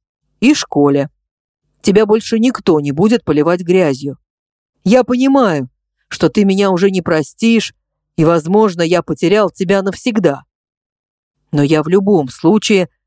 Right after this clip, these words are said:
хочу, чтобы тебе больше не было больно, чтобы никто больше не ставил тебе палки в колеса с твоим фондом. Я просто хочу, чтобы у тебя все было хорошо, даже если это будет без меня».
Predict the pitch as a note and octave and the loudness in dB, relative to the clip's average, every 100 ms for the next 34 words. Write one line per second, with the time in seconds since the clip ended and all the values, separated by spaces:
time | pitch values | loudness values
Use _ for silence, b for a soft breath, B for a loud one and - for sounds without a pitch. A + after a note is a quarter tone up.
0 | _ - D3+ G#3+ F#3 E3 D#3+ - D#3+ D#3+ | _ -2 0 0 0 0 -2 0 0 2
1 | F#3 - G#3 F#3 E3 G3 G3 F#3+ G3 F#3 | 0 0 -4 -2 0 2 2 2 2 2
2 | G3 C#3 C3+ C#3 _ _ _ _ _ - | 2 2 -4 -14 _ _ _ _ _ -16
3 | - E3 E3 G#3 A3+ - A#3+ G3+ C#3 E3 | -2 0 2 0 -2 -2 2 4 2 2
4 | A3+ - G3+ D#3 - D#3 D3+ D#3 E3+ E3 | 0 0 -6 -6 -4 -2 0 -2 0 -2
5 | - F3+ D3 - C#3+ - D3+ G3+ - D3+ | 0 -2 -2 -4 -10 -2 0 0 0 -8
6 | - D#3 E3 D#3+ - G#3 D3+ C#3 - _ | -2 -2 -2 -4 -2 0 0 -6 -10 _
7 | _ _ _ _ _ _ _ D3+ D3+ D3+ | _ _ _ _ _ _ _ -4 -2 0
8 | F3 F3 C#3+ - - D3 - F3+ A3 _ | 0 0 0 -6 -4 -4 0 0 0 _
9 | _ _ - G3 E3 E3 - D#3+ D3 - | _ _ -4 -2 0 0 0 0 0 -4
10 | - - E3+ A#3+ E3+ D3+ G3 F#3+ G3 D#3+ | -6 0 4 4 2 0 2 0 -2 -2
11 | - C#3+ D3 _ _ _ _ _ _ _ | -4 -6 -6 _ _ _ _ _ _ _
12 | _ - D#3 D#3+ A#3 A3 G#3 D3 C#3+ - | _ -4 0 2 2 0 -2 -2 -2 0
13 | C#3 - C#3+ D3 E3 D3 C#3+ C3+ D3 D3 | -2 0 -2 0 2 0 -2 -6 -4 -6
14 | C#3+ C#3 | -6 -8